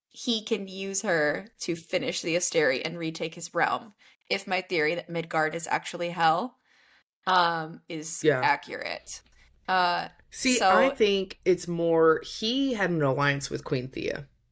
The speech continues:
Speaker 1: Yeah.
Speaker 2: I think he was protecting the original Starborn Queens,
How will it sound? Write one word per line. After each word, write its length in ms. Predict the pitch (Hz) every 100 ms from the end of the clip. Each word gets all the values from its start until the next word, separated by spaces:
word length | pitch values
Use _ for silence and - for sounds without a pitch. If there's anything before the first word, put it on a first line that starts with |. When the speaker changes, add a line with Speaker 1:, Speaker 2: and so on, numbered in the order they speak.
| _ _ _ _ _ _ _ _ _ -
Speaker 1:
Yeah. 220 | - - - -
Speaker 2:
I 160 | 185 196
think 240 | 247 226
he 140 | - 196
was 200 | 185 -
protecting 640 | 175 156 151 - 147 131
the 120 | 131
original 460 | 123 127 135 123 120
Starborn 500 | - 131 127 71 -
Queens, 400 | - 87 -